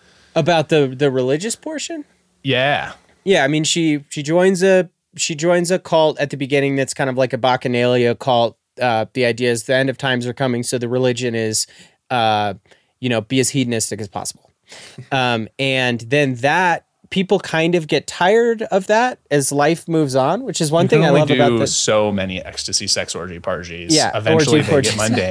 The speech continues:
Speaker 2: mundane.
Speaker 1: <laughs>
Speaker 2: Yeah.
Speaker 1: Um, and you get, y-, you're, like, time just keeps going on, which is one of my favorite parts about this book is it feels very natural. It's like everyone freaks out at the beginning, but then as everyone keeps living, they're like, "Oh, I guess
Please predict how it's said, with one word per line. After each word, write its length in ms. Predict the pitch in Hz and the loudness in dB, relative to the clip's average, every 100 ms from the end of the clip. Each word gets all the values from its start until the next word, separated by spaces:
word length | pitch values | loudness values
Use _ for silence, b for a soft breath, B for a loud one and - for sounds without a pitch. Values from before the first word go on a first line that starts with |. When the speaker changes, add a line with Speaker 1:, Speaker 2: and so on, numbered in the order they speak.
| 87 87 90 | -4 -10 -8
Speaker 2:
mundane. 0 | |
Speaker 1:
<laughs> 220 | 233 196 | -8 -6
Speaker 2:
Yeah. 580 | - 208 175 147 247 226 - | -2 0 0 -2 -6 -8 -4
Speaker 1:
Um, 380 | 160 156 131 135 B 190 156 - | 0 0 0 -4 B -16 -18 -4
and 420 | 170 170 160 143 | 0 0 0 -2
you 200 | 160 175 | -2 -2
get, 360 | 147 180 190 - - | 2 2 2 0 -8
y-, 200 | 147 147 - | -6 -6 -6
you're, 600 | 143 156 147 143 135 - _ _ _ _ _ _ - | 0 4 4 4 2 0 _ _ _ _ _ _ 0
like, 340 | 151 139 - _ | 0 0 -4 _
time 360 | - 180 185 165 | -2 2 2 2
just 180 | 160 - | 0 0
keeps 220 | 156 - | -4 0
going 220 | 143 127 | 0 2
on, 180 | 151 127 | 2 0
which 140 | 123 156 | -2 -2
is 100 | 151 | 0
one 100 | 185 | 2
of 40 | |
my 100 | 143 | 2
favorite 300 | 151 139 127 | 2 0 0
parts 240 | 139 120 | -2 -2
about 200 | 127 113 | 0 -2
this 200 | - 110 | -2 -6
book 340 | - - 165 131 | -6 -2 -2 -2
is 120 | 113 | -6
it 140 | 113 - | -6 -4
feels 260 | 131 123 | -2 -2
very 220 | 113 117 113 | 0 -2 0
natural. 480 | 139 135 - 113 | 0 -2 -2 -2
It's 120 | 107 - | -2 -2
like 180 | 113 | 0
everyone 360 | 131 143 165 151 | 0 2 2 0
freaks 320 | 131 151 139 | 0 -2 0
out 200 | 147 135 | 2 2
at 100 | 135 | 2
the 80 | 131 | -2
beginning, 540 | 120 113 127 117 110 107 | -4 0 0 0 -2 -2
but 180 | 120 | -2
then 180 | 139 139 | 0 2
as 160 | 135 127 | 2 2
everyone 420 | 131 135 135 131 | 2 4 2 2
keeps 280 | - 127 - | -2 -6 0
living, 380 | 135 131 120 110 | 2 2 0 -2
they're 180 | 113 117 | -2 2
like, 220 | 113 - | 0 0
"Oh, 220 | 165 196 | 0 2
I 140 | 120 113 | 2 0
guess 280 | 131 - | 0 0